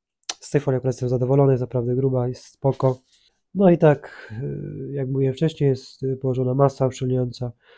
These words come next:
uszczelniająca, y, jakieś pięć centymetrów od kraju. Folia jest przyklejona i dodatkowo jeszcze zalana jest tym lepikiem. Tak mi w tym momencie wpadł taki pomysł, tak zrobiłem. Po prostu by mi zostało.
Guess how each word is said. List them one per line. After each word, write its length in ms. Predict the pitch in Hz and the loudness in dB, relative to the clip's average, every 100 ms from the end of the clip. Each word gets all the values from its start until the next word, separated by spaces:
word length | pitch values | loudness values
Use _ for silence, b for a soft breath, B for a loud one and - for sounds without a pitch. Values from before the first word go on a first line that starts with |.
| b b b | b b b
uszczelniająca, 880 | 139 147 135 131 127 - 127 123 123 | -6 0 2 2 0 -4 -4 -4 -4
y, 560 | 131 127 127 127 127 131 | -6 -6 -8 -10 -10 -10
jakieś 240 | 135 - - | -12 -12 -10
pięć 160 | 123 | -8
centymetrów 380 | 123 127 127 123 | -6 -6 -6 -6
od 120 | 131 | -6
kraju. 380 | - 147 143 139 _ _ _ _ _ | 0 2 4 2 _ _ _ _ _
Folia 200 | 147 135 | 0 0
jest 120 | 127 | -2
przyklejona 640 | - - 151 147 147 156 170 | -4 -2 2 2 2 -2 -4
i 60 | 185 | 0
dodatkowo 580 | 190 175 - 175 147 143 | 4 4 4 4 6 4
jeszcze 220 | - 143 | 2 2
zalana 360 | 143 139 135 | 4 6 6
jest 160 | 131 - | 4 0
tym 80 | 131 | 0
lepikiem. 520 | 139 160 - 135 127 - - | 0 0 2 4 4 0 6
Tak 200 | 160 131 | 8 8
mi 120 | 135 123 - - _ _ _ _ _ - | 4 -2 -8 -20 _ _ _ _ _ -8
w 80 | |
tym 140 | - 135 | 0 2
momencie 380 | 127 127 127 123 | 4 2 0 -10
wpadł 240 | - 127 | -6 -6
taki 180 | 123 - | -6 -2
pomysł, 300 | 131 123 123 | 0 0 -2
tak 120 | 123 | -4
zrobiłem. 640 | 117 113 123 123 120 113 - _ | -2 -2 0 2 0 -4 -12 _
Po 80 | 185 | -2
prostu 240 | 180 - | -2 0
by 120 | 139 | -2
mi 80 | 131 | 0
zostało. 480 | 117 113 113 107 - | -2 -6 -8 -10 -12